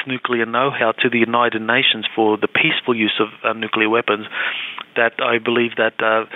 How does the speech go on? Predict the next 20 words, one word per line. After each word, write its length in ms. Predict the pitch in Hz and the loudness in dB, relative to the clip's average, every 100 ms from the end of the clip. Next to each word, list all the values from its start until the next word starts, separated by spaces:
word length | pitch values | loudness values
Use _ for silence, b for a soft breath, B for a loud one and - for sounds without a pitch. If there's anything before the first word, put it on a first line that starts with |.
| B B - | B B -2
Eisenhower's 520 | 131 123 120 127 110 | -2 0 0 0 0
national 380 | 123 120 - 120 - | 0 2 0 0 0
security 400 | - 143 143 139 | 0 0 0 0
team 640 | - 123 113 117 117 - - - | 0 0 0 -2 -8 -14 -6 0
thought 180 | 120 - | 0 0
that 140 | 113 - | -2 0
there 100 | 117 | 0
was 120 | 117 | 0
no 240 | 135 131 127 | 0 2 2
way 320 | 117 123 120 | 2 2 2
the 80 | 107 | 0
U 220 | 110 117 | 0 0
S 60 | 110 - | 2 0
could 160 | 107 | 0
not 220 | 120 131 | 0 0
go 180 | - 113 | 2 2
ahead 260 | 113 113 110 | 2 2 2
with 140 | 110 - | 0 0
its, 180 | 110 - - | -2 -2 -2
uh, 180 | 107 | 0